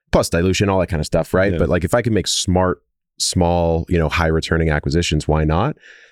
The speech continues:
Speaker 1: There might be some reason structurally, like, why we have to. Like, the seed company is a great example. We were really distributor concentrated on a, a particular product line before the seed company. Once we bought the seed company, we diversified our channel revenue in half, D two C and wholesale,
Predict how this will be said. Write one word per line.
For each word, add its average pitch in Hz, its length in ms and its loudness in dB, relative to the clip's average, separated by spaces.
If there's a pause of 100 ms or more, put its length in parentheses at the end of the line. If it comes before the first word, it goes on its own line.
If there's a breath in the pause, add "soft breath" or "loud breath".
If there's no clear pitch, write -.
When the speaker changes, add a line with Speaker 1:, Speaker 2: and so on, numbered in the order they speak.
(160 loud breath)
Speaker 1:
There 98 100 4
might 92 320 2
be 95 120 0
some 92 260 0
reason 95 420 2
structurally, 101 440 2
like, 87 200 0
why 80 140 2
we 78 80 2
have 78 220 0
to. 117 100 0
Like, 82 80 0
the 82 80 2
seed 110 200 0
company 87 220 2
is 76 80 0
a 80 40 2
great 85 180 4
example. 80 500 2 (380 loud breath)
We 95 100 4
were 90 120 4
really 92 420 4 (200)
distributor 87 800 2 (520)
concentrated 87 680 0
on 78 140 0
a, 78 100 0
a 80 80 0
particular 87 420 0
product 87 300 0
line 76 160 -2
before 82 300 0
the 76 60 0
seed 87 200 -2
company. 76 440 0 (380 soft breath)
Once 92 200 0
we 87 60 2
bought 78 160 0
the 85 80 -4
seed 98 180 0
company, 80 460 0
we 80 80 2
diversified 82 500 2
our 76 80 2
channel 87 380 0
revenue 76 340 2
in 73 80 2
half, 73 440 -2
D 85 100 2
two 73 60 0
C - 120 -2
and 73 100 0
wholesale, 76 540 0